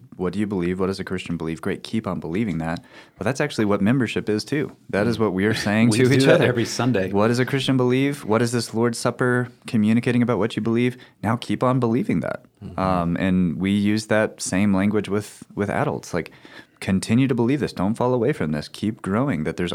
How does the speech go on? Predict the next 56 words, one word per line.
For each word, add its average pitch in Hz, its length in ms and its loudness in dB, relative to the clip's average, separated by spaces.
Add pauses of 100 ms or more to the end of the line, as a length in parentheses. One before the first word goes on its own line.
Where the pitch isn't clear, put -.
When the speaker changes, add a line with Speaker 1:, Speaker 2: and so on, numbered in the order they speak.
Speaker 1:
always, 113 400 0
even 127 280 2
for 120 340 0
a 104 360 -2 (100)
seventy-year-old, 80 1000 -2
there's 95 220 -2 (120)
always 110 420 0
that - 160 -4
potential 101 520 -4 (480)
that 90 400 -2
they 98 120 0
could - 300 -4
fall 76 220 0
away. 82 440 -6
Speaker 2:
Yeah. 82 120 -6 (160)
Speaker 1:
And 87 440 -2
so 95 160 -2
we 87 240 0
are, 92 200 2
that's, 92 180 -4 (160)
that's 92 180 -4
part - 320 -2
of 95 120 0
Speaker 2:
Proving 110 400 4
that 98 160 2
they 101 100 2
were 92 100 4
never 90 340 2
Speaker 1:
proving, 123 540 2
yeah, 127 220 4
the 82 100 -6
proving 117 280 0
that 107 100 0
they 110 100 2
were 98 380 0
not 92 340 0
Speaker 2:
Yeah. - 60 -6
Speaker 1:
really 95 220 2
saved 98 260 -2
in 92 80 0
the 85 60 -4
first - 240 -4
place. 90 220 -2
And 107 180 0
I 110 120 2
think 117 200 0
that 104 160 2
is 110 80 -2
part 104 180 0
of 98 60 0
the 92 80 0
means 101 480 2
of 90 140 -2
the 85 100 -6
church - 360 -4
of 90 280 -2